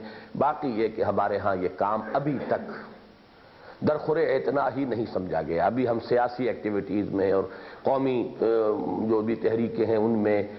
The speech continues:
اور جو بھی ہمارے اس طرح کے کام ہیں، کچھ لوگ اصلاحی کاموں میں لگے ہوئے ہیں، کچھ لوگ اور اسی دوسرے قسم کے کاموں میں لگے ہوئے ہیں۔ بہرحال یہ سب کام اپنی اپنی جگہ پر مفید ہیں،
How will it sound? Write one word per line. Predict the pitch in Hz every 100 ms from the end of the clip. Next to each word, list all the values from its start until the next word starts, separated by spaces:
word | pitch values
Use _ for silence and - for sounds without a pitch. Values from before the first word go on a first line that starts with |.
| - -
اور | - 123
جو | 117 131
بھی | 131 123
ہمارے | 120 113 117
اس | 113
طرح | 123 120
کے | 110 110
کام | 113 117 110
ہیں، | 107 104 - - -
کچھ | - 139
لوگ | 143 135
اصلاحی | 123 135 139 139
کاموں | - 131 127
میں | 123 117
لگے | 113 120
ہوئے | 107 107 110
ہیں، | 104 - - - - -
کچھ | 135 139
لوگ | 143 131
اور | 151 160
اسی | 143 156
دوسرے | 131 147 151 147
قسم | 143 135
کے | 135
کاموں | 117 120 120
میں | 113
لگے | 110 107 120
ہوئے | 110 107 107
ہیں۔ | 104
بہرحال | 220 762 679 320
یہ | 180
سب | 190 -
کام | 175 143
اپنی | 117 - 127
اپنی | 110
جگہ | 117 101 107
پر | -
مفید | 113 98 110 110 107
ہیں، | 110